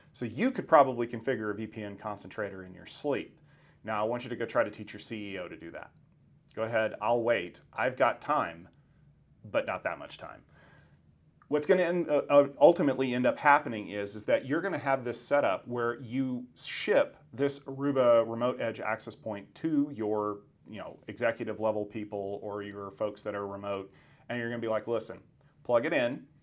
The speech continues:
make sure the lights come on, and we'll take care of the rest," because you can provision all of the policies from inside of Aruba Central, and you can monitor all of these remote edge access points, because that's another key thing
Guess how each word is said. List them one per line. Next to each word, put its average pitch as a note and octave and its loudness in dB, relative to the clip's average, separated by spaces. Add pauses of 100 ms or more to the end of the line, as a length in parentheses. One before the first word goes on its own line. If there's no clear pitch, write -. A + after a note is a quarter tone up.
(220)
make A2 -2
sure C3 -2
the D3 2
lights D#3 4
come G#2 -4
on, E2+ -8 (220)
and A2 -10
we'll B2 0
take E3+ 2
care B2+ 2
of A#2+ -2
the A#2 -2
rest," G#2 -4
because G#2+ -8
you A2+ -10
can A2 -8
provision G#2+ -6
all A#2 4
of E3 -2
the F3+ -4
policies C#3+ 0 (260)
from G2 -14
inside A2+ 2
of G#2 -2
Aruba A2+ -6
Central, G#2 -6
and G#2+ -12
you G#2 -12
can G#2 -10
monitor C3 0 (100)
all B2 8
of C3 0
these A#2+ -4
remote A2 -2
edge G2+ -2
access G2 -4
points, F#2+ -18
because A#2+ -12
that's C#3 -8
another B2+ 0
key A#2+ -8
thing A2+ -4